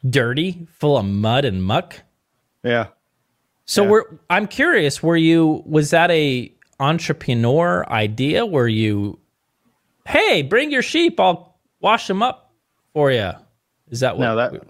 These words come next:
Speaker 2: was some four H. That was the pick of the litter. That was some four H stuff.
Speaker 1: I love it, dude. It's
Speaker 2: I'm
Speaker 1: awesome.
Speaker 2: serious.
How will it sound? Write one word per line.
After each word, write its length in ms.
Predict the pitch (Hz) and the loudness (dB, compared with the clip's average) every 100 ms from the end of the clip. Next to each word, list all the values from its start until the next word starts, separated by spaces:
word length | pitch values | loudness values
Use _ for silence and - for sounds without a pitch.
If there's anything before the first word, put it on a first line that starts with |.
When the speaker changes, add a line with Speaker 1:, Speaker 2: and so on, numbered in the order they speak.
| _ _ _ _ _ _ _ - | _ _ _ _ _ _ _ -8
Speaker 2:
was 120 | 135 | -8
some 160 | - 113 | -4 -6
four 300 | - 120 117 | -2 -2 0
H. 320 | 120 - - _ | -2 -6 -16 _
That 140 | 110 | -4
was 320 | 127 110 - - - | -2 -4 -10 -18 -10
the 220 | 101 107 - - - - | -8 -8 -12 -20 -20 -4
pick 180 | 147 - | -4 -2
of 80 | |
the 80 | 110 | -6
litter. 300 | 104 120 107 | -2 0 0
That 60 | 110 | -2
was 120 | 110 | -6
some 160 | - 101 | -10 -10
four 260 | - 110 113 | -4 -2 -2
H 200 | 110 - | -6 -10
stuff. 300 | 98 101 _ _ _ _ _ _ | -10 -10 _ _ _ _ _ _
Speaker 1:
I 80 | 226 | -4
love 300 | 151 143 127 | -2 -2 -4
it, 120 | 123 | -6
dude. 340 | - 107 113 - _ _ _ _ - | -8 -8 -8 -14 _ _ _ _ -4
It's 160 | 190 | 0
Speaker 2:
I'm 40 | 269 | 2
Speaker 1:
awesome. 160 | - 139 | 2 0
Speaker 2:
serious. 340 | 107 101 - | -4 -6 -10